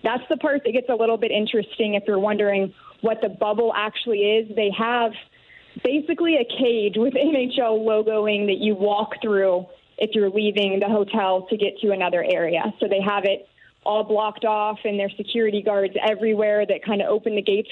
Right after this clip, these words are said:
for you and let you through as you go. Um, so there's definitely some food options and things of that nature. One thing that's a little bit, um, different for the first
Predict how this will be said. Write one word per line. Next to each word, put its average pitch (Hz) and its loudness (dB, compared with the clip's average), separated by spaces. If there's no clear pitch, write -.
for 208 2
you 202 2
and 190 -4
let 190 -2
you 202 -2
through 196 2
as 180 -2
you 196 -6
go. 190 0
Um, 196 0
so 240 0
there's 233 0
definitely 330 -2
some 294 0
food 277 2
options 262 0
and 247 -2
things 240 -2
of 233 0
that 240 -2
nature. 233 2
One 226 0
thing 247 2
that's 233 0
a 240 2
little 220 2
bit, 233 0
um, 208 0
different 247 0
for 254 2
the 220 -2
first 247 2